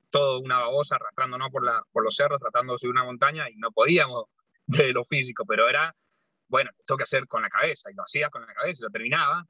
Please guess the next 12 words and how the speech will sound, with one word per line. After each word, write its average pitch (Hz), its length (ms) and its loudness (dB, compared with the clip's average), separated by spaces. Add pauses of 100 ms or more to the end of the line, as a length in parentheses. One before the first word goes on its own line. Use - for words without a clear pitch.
y 120 80 -16
cuando 113 240 2
llegaba, 135 500 2 (240)
terminaba, 143 480 0 (520)
tenías 139 240 -4
una 147 120 -8
satisfacción 123 800 -4
interna 131 560 -2 (1000)
increíble, 120 640 -2
¿entendés? 101 300 2
Vos 117 240 6
decís, 123 260 0